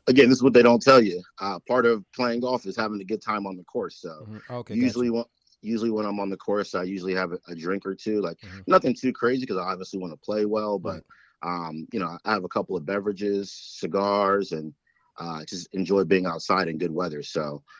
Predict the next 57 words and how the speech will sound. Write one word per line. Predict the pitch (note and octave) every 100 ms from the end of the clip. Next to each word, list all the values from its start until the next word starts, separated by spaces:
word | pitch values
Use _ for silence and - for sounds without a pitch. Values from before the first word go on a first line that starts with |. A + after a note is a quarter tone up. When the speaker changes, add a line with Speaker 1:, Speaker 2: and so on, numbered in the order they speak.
| _ -
Speaker 1:
you | G2
know, | D#2+
and | G2
we | A2
always | G#2 G2+ G2
have, | F#2 F2
like, | E2 -
have, | F#2+
like, | F2
a | D#2
nice | F2 E2
playlist | - F#2 E2+ D#2+ -
going | D#2+ D#2+
within | D#2 D#2+ D#2
the |
golf | D#2+ D#2 -
court, | C#2+ C2 _ _ -
within | F2+ F#2+
our | D#2
golf | E2 E2 -
cart. | E2 D#2 -
So | E2 D2 C#2+ - - - -
it's, | E2 -
uh, | D#2+ D2+
it's | -
just | - G#2
a |
good | F2 F#2
time. | F#2+ D2+ C#2+ -
And | D3 D3
you're | C#3
competing, | F#2+ - B2 E2 D2
man. | D2+ F2
That's | G2
what | G#2
I | F#2
love | F2 F#2 E2
the |
most | E2 E2 - - - - - -
about | D2 E2 E2
golf. | - E2 E2 -
It's | D#2 -
like, | D#2 D2+ - - - -
as | G#2 F#2+
a | F#2 F2 -
person | G#2 F#2+ F#2+
that | D#2+
played | - F2
sports | - - F2 E2+ D#2+
in |
high | D2 E2+ F2
school, | - F#2 F#2 E2+
you're | G#2+
always | A2+ G#2 D#2+
looking | F#2+ - F2+
for, | - E2+
like, | E2 D#2+ D#2